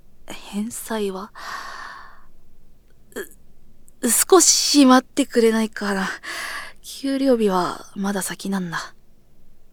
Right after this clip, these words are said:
こんなの、予想外なんだ。こんな歴史的大敗、めったにないよ。具体的には、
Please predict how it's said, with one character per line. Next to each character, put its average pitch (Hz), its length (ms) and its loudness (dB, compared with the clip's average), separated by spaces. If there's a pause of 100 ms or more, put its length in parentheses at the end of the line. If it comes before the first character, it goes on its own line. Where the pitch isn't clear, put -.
(960)
こ 392 140 8
ん 415 60 12
な 359 60 12
の、 302 140 8 (760)
予 240 140 -2
想 311 240 -2
外 220 180 0
な 196 80 2
ん 185 60 0
だ。 180 100 0 (920)
こ - 260 -2
ん 240 160 6
な 247 160 6 (320)
歴 254 360 6
史 - 100 6
的 - 200 2
大 254 220 8
敗、 240 240 2 (1120)
め 190 120 0
っ 240 40 -4
た - 220 -4
に 175 120 -2
な 190 140 4
い 180 120 2
よ。 170 180 -2 (1600)
具 302 160 2
体 427 280 8
的 320 240 6
に 269 140 12
は、 226 200 4